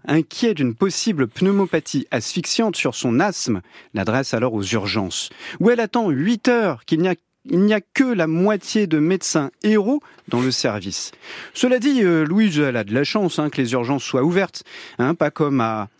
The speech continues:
Lannion, Manosque, L'Espar, Gassin dans le Var. Dire qu'on m'avait dit que tous les confrères se planquaient sur la Côte d'Azur, on m'aurait menti.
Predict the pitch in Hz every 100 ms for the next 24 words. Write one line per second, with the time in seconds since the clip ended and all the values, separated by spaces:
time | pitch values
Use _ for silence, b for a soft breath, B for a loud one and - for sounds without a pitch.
0 | B B - 247 208 190 185 175 175 147
1 | - 196 220 - 135 113 170 247 - 202
2 | 147 190 170 156 151 151 233 - 185 165
3 | 165 220 - 320 311 - 185 - 202 -
4 | 180 165 185 156 139 - 175 135 147 127
5 | 120 113 120 147 170 196 330